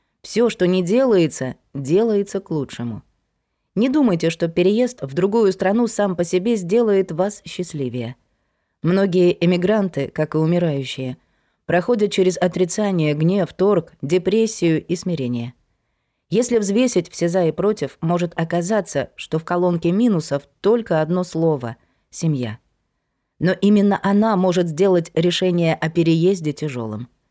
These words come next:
Ведь большая часть семьи, родители, тёти и дяди, братья и сёстры остаются на родине, а вы уезжаете. Вы постепенно пропадаете с семейных фотографий и застолий. Связь становится такая тонкая,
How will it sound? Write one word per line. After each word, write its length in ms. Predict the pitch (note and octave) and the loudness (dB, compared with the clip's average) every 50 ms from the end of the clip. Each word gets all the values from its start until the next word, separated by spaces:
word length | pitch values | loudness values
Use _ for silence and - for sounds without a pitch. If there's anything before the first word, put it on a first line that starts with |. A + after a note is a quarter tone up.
| _ _ _ _ _ _ _ _ _ _ | _ _ _ _ _ _ _ _ _ _
Ведь 180 | C#3+ D#3+ E3 E3 | -2 0 0 2
большая 380 | E3+ G3 F#3+ F#3 - F3 F3 | 2 2 2 2 2 2 2
часть 300 | F3 - F#3 F#3 F3 F3 - | 2 2 0 0 0 -2 -4
семьи, 420 | - E3+ E3 E3 D#3 D#3+ G3 F#3+ | -2 0 0 2 2 2 2 0
родители, 600 | D#3 D#3 D#3 D#3 D#3 G3 G#3 F3 - D#3+ D#3 D#3 | 2 0 0 -2 -2 -2 -4 -2 -2 -2 -2 -2
тёти 340 | D3+ - F#3+ F#3+ F3+ E3 E3 | -2 -2 -2 -2 0 0 0
и 120 | D#3+ D#3+ D3 | 0 0 0
дяди, 480 | C3 D#3+ G3 G#3+ G3 D#3 D3+ C#3+ D3+ - _ _ _ _ _ _ | 0 0 0 0 -2 -2 -4 -6 -6 -10 _ _ _ _ _ _
братья 380 | B2 D3 F#3 G#3 G3+ - F3+ E3+ | -2 0 0 0 0 0 0 2
и 120 | E3 E3+ | 2 2
сёстры 640 | E3 - - A#3 A#3+ A#3 A#3 - - D3+ D3 - - - | 2 0 0 2 2 2 0 -2 -2 -2 -2 -2 -4 -6
остаются 580 | D#3 - - - F3 F#3 G#3 A3+ A3+ - G3 | -8 -8 -4 -4 -4 -2 -2 -4 -4 -4 -4
на 160 | F#3+ G3 G3 F3 | -4 -4 -4 -4
родине, 480 | D3+ C3 B2 A2 A#2 A#2 A#2 A2+ - _ _ _ _ _ _ _ _ _ | -4 -4 -4 -4 -6 -6 -6 -8 -10 _ _ _ _ _ _ _ _ _
а 140 | - D3+ E3 | -2 -2 0
вы 180 | F#3 A#3 A#3 A#3 | 0 0 -2 0
уезжаете. 760 | F3 E3+ D#3+ D3 C3 B2+ C3 B2+ B2 A#2+ A2+ - - B2+ - _ _ _ _ _ _ _ _ _ _ _ _ _ _ _ - | -2 -2 -2 -2 -4 -6 -8 -6 -6 -8 -10 -12 -14 -14 -16 _ _ _ _ _ _ _ _ _ _ _ _ _ _ _ -4
Вы 140 | D#3+ G3 | -2 0
постепенно 540 | - G#3 G3+ - G#3+ G#3 B3 B3+ B3 A#3 A3 | 0 0 0 0 -2 0 2 2 4 2 2
пропадаете 680 | G#3 G#3+ G3+ F#3+ - G3+ G3 F#3+ A3+ A3+ G#3+ G3+ - F3+ | 2 0 -2 0 0 0 0 2 2 2 2 2 0 -2
с 100 | F#3 - | -4 -2
семейных 460 | - F#3+ F#3 G3+ G3+ G3 F#3+ F#3 F3 | -2 -2 0 0 0 0 0 0 -2
фотографий 640 | - F3+ D#3+ - F3 F3+ F3 F3+ G#3 A3+ A3 - G3+ F3+ | -2 -4 -2 -2 -2 0 0 -2 -2 -2 -2 -4 -6 -4
и 140 | - F3 | -4 -4
застолий. 640 | E3+ E3+ F3 E3+ - - - C#3 C3 B2+ C3 B2+ D3 - _ _ _ _ _ _ _ _ _ _ _ | -4 -4 -4 -6 -8 -8 -6 -6 -4 -4 -6 -8 -12 -14 _ _ _ _ _ _ _ _ _ _ _
Связь 380 | - - E3+ F3 G#3+ A#3 A3+ - - | -6 -2 0 2 2 2 0 -2 -6
становится 500 | - - F3+ G3 A3+ A3 G3 F#3 - F#3 | -2 -2 0 2 2 2 0 0 0 -2
такая 400 | - G3 F#3 - G#3 F#3+ F3 F3 | -2 -4 -2 0 2 2 2 0
тонкая, 720 | E3+ _ B3 C4 C4 A#3+ G#3+ - E3+ D#3 D3 C3+ B2+ - | 0 _ 0 2 2 2 0 0 -2 -2 -2 -4 -6 -8